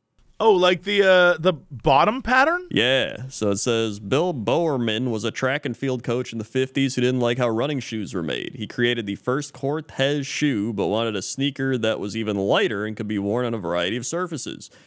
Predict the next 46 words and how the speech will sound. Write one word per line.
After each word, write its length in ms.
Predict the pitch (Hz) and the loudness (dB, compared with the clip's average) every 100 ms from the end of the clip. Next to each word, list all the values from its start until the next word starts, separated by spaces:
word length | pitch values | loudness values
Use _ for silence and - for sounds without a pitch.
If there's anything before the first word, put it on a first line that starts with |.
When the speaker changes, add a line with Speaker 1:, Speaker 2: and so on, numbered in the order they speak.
| _ _ | _ _
Speaker 2:
During 240 | 120 139 | 2 4
a 100 | 127 | 4
waffle 540 | 113 107 127 202 - 208 | 2 2 2 2 2 0
breakfast 560 | 180 185 - 95 82 | 0 -2 -4 -6 -4
with 140 | 107 120 | -2 0
his 240 | 151 147 | 0 2
wife 320 | 151 156 104 | 0 0 -2
in 100 | 101 | -4
nineteen 460 | 98 127 143 151 156 | -2 -2 -2 -2 -2
seventy, 560 | - 156 127 95 82 - _ _ | -2 -2 -2 -2 -4 -8 _ _
he 100 | 117 | -2
came 220 | 135 143 | 2 2
up 120 | 147 | 2
with 120 | 131 - | 0 0
the 80 | |
idea 340 | 113 107 120 131 | 2 2 2 0
of 80 | 104 | 0
using 260 | 123 117 | -2 -2
the 120 | 101 | 0
waffle 480 | 87 95 131 160 139 | 0 0 0 -2 -6
texture 500 | - 104 110 - 120 | -4 -6 -6 -4 -2
on 80 | 87 | -2
the 120 | 85 | -4
soles 360 | - 120 131 135 | -4 -2 -2 -2
of 100 | 143 | -2
running 260 | 185 175 | -2 -2
shoes. 440 | 123 123 78 50 - _ _ - | -2 -4 -6 -10 -14 _ _ 2
Waffle-soled 1040 | 107 143 151 147 135 - 135 139 139 131 | 2 4 2 -2 -2 0 2 2 -2 -4
shoes 540 | - 147 151 151 147 - | -2 2 2 2 -2 -4
made 240 | 110 120 | -2 0
their 100 | 107 | 0
big 240 | 104 131 123 | 0 -2 0
debut 380 | 110 107 107 | -2 0 0
in 80 | 104 | 0
nineteen 320 | 98 113 117 | -2 -2 -4
seventy-two 480 | 101 123 110 95 123 | -4 -4 -6 -4 -2
U 240 | 113 120 117 | 0 0 -2
S 120 | - | -2
Olympic 360 | 104 107 95 | -4 -4 -6
track 260 | - 120 110 | -2 -2 -2
and 140 | 104 | -6
field 260 | - 202 170 | -4 -2 -2
trials 480 | - 123 131 131 120 | 0 0 0 -2 -4
in 160 | - | -4
Eugene, 540 | 117 110 87 117 117 117 | -4 -4 -2 0 0 -2
Oregon." 640 | 64 104 113 98 71 123 | -2 -2 -2 -4 -8 -14